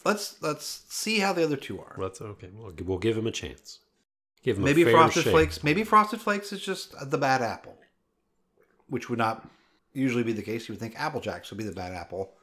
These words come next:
Speaker 1: Eh, anyway, uh, what are we doing next?
Speaker 2: Um, whichever one you want.
Speaker 1: Let's do, uh,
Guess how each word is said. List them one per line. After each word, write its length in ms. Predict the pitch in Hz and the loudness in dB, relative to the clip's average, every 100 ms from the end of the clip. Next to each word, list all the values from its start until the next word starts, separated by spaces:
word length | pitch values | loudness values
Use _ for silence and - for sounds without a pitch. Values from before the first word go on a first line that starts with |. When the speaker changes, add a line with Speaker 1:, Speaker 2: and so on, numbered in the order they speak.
| _ _ | _ _
Speaker 1:
Eh, 400 | 143 135 135 110 - - _ | -6 -4 -4 -8 -12 -20 _
anyway, 220 | 123 87 98 _ _ _ _ _ _ _ _ _ | -10 -10 -14 _ _ _ _ _ _ _ _ _
uh, 240 | 135 139 139 | 6 6 8
what 100 | 170 | 6
are 20 | |
we 80 | 175 | 6
doing 180 | 175 143 | 6 4
next? 240 | 95 - - _ _ _ _ _ _ _ _ _ - | -2 -10 -20 _ _ _ _ _ _ _ _ _ -6
Speaker 2:
Um, 580 | 104 80 80 76 76 73 _ _ _ _ _ _ _ _ _ | -6 -4 -8 -10 -12 -18 _ _ _ _ _ _ _ _ _
whichever 220 | - 101 | -8 -6
one 140 | 80 | -6
you 80 | 71 | -8
want. 160 | 71 76 _ _ _ _ _ - - - - - - - - - | -12 -16 _ _ _ _ _ -20 -20 -20 -20 -20 -20 -20 -12 -6
Speaker 1:
Let's 180 | 156 | -4
do, 280 | 233 240 226 | 4 6 10
uh, 560 | 202 190 180 160 151 | 10 10 8 4 0